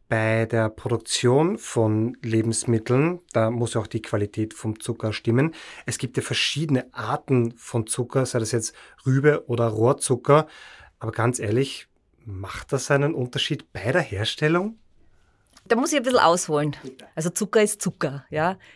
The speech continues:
Speaker 2: Das ist ja vielen nicht bewusst. Äh, ob der Zucker jetzt aus der, die chemische Formel ist immer die gleiche, ob der aus der Rübe kommt oder woanders her. Zucker ist Zucker. Und es gibt keinen bösen, raffinierten Zucker, ja. Also, äh,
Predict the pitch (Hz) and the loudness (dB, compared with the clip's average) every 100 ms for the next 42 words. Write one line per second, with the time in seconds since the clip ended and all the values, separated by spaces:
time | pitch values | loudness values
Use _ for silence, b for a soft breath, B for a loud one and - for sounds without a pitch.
0 | - 160 160 175 185 196 190 175 - - | -12 -6 -4 -2 -2 0 0 -2 -10 -14
1 | - 147 147 226 254 - B B B B | -8 -6 -4 -6 -6 -10 B B B B
2 | 165 165 165 - 175 - 190 - 190 185 | 0 2 0 -2 -6 -6 -4 2 2 4
3 | 180 175 - 156 - 165 156 147 143 175 | 0 -2 -6 -6 -4 -2 -2 -4 -2 -2
4 | 254 233 196 202 190 185 185 - 123 135 | -2 0 0 0 -2 -2 -4 -6 -6 -4
5 | 147 143 160 156 151 151 175 - 165 165 | -6 -6 -6 -6 -6 -4 -6 -4 -6 -4
6 | 160 156 135 139 156 - 160 B B B | -4 -2 -2 -4 -6 -4 -6 B B B
7 | B B - - 185 - 165 - - - | B B -6 0 -2 0 -6 -6 -12 -10
8 | 156 143 139 151 - 185 - - 165 160 | -6 -6 -4 -6 -4 -8 -8 -2 -2 -2
9 | b b _ 151 156 196 196 190 180 160 | b b _ -4 4 4 4 2 -2 -4
10 | - 151 - 151 151 170 170 - 220 214 | -6 -6 -4 -4 -2 -4 -6 -4 -6 -2
11 | 214 208 208 _ 165 180 196 B B B | 0 0 -2 _ -2 -2 -2 B B B
12 | B 165 160 165 165 165 - | B -2 2 2 4 4 2